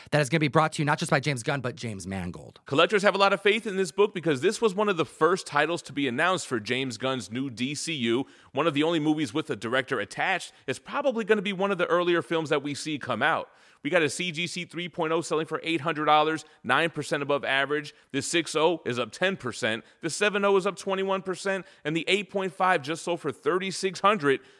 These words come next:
Speaker 2: eleven percent above its average.
Speaker 1: This is one of the strongest performing books amongst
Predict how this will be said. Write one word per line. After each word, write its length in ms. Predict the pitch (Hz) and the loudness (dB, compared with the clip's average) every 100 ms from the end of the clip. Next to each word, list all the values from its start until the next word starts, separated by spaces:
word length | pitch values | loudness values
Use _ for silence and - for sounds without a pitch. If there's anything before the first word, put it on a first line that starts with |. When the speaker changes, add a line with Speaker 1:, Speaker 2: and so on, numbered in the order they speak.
| - | -6
Speaker 2:
eleven 340 | 113 175 214 175 | 0 2 2 0
percent 320 | 131 151 127 | -4 -4 -2
above 220 | 110 117 | -2 -4
its 160 | 165 104 | -4 -4
average. 420 | 87 - - - _ - | -6 -8 -16 -20 _ -2
Speaker 1:
This 140 | 170 | 0
is 80 | 180 | 2
one 100 | 170 | 2
of 40 | |
the 80 | 139 | 0
strongest 420 | - 147 135 147 | 0 0 0 -2
performing 500 | - 135 135 123 127 | -4 -2 0 0 0
books 280 | 113 117 - - | -2 -4 -4 -6
amongst 440 | 123 123 131 - | -2 -2 -4 -8